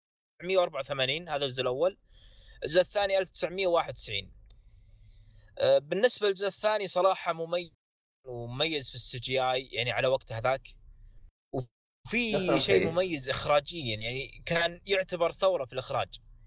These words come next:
Speaker 1: يعني من ناحية الفريمات نفسها في الثاني تحس إنها مريحة للعين. يعني كل فريم تب-، ملخ-،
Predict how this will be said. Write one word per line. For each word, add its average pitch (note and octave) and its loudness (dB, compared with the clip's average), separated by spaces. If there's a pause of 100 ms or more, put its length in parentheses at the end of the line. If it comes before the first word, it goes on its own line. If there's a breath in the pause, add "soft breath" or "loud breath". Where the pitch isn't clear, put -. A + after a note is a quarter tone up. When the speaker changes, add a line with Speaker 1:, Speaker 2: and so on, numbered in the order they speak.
(560 soft breath)
Speaker 1:
يعني C#3+ 2
من D#3 -12
ناحية F#3+ -2
الفريمات D#3+ -2
نفسها A#2+ -2
في - -12
الثاني C#3 -4
تحس - 2
إنها D3 0
مريحة C#3+ -2
للعين. A2 2 (880 soft breath)
يعني C3 0
كل G3 0
فريم E3+ 0 (280)
تب-، G2 -6 (500)
ملخ-، C3+ -2